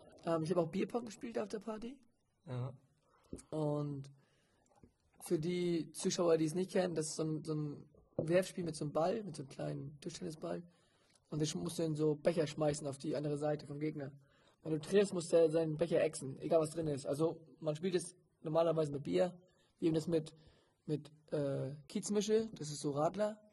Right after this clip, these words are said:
Speaker 2: Ah, ja.
Speaker 1: getrunken. Man kann's auch mit Wasser tre-, spielen, ne?
Speaker 2: Ja. Mit Wasser?
Speaker 1: Na klar, wenn du
Speaker 2: Das ist
Speaker 1: das, nur das
Speaker 2: langweilig.
Speaker 1: Spiel spielen willst, kannst du auch
Speaker 2: Ja.
Speaker 1: mit Wasser trinken, nur um zu üben so.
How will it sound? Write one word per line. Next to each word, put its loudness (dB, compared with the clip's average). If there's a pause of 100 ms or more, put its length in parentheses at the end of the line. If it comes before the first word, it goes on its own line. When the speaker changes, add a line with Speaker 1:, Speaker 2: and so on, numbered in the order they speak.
(120)
Speaker 2:
Ah, -8
ja. -6
Speaker 1:
getrunken. -2 (420)
Man -12
kann's 0
auch 4
mit -2
Wasser 4
tre-, -6 (120)
spielen, -4
ne? 0
Speaker 2:
Ja. -4 (480)
Mit -10
Wasser? 0 (180)
Speaker 1:
Na 0
klar, 6
wenn 2
du 2
Speaker 2:
Das 4
ist 0
Speaker 1:
das, -2
nur 8
das 8
Speaker 2:
langweilig. -2
Speaker 1:
Spiel 4
spielen -2
willst, 6
kannst 0
du 2
auch 2
Speaker 2:
Ja. 2
Speaker 1:
mit 0
Wasser 2
trinken, -6
nur -2
um -2
zu -8
üben -4
so. -8